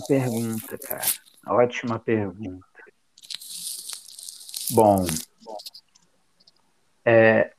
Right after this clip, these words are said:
o personal, durante esse período de pandemia,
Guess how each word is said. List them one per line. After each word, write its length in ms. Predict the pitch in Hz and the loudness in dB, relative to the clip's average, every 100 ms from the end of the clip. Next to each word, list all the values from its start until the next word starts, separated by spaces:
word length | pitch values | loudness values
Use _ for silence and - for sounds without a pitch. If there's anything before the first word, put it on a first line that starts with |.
| _ | _
o 100 | 156 | 0
personal, 1080 | - 185 214 196 226 196 160 143 135 131 120 | 6 8 6 4 6 6 6 6 8 6 6
durante 520 | 120 135 147 185 175 | 4 6 6 4 2
esse 180 | 147 - | -2 0
período 480 | 147 127 123 117 120 | 2 4 4 2 0
de 100 | 113 | -2
pandemia, 960 | 120 113 107 101 117 143 139 110 107 | -4 -4 -4 -2 0 2 4 2 -2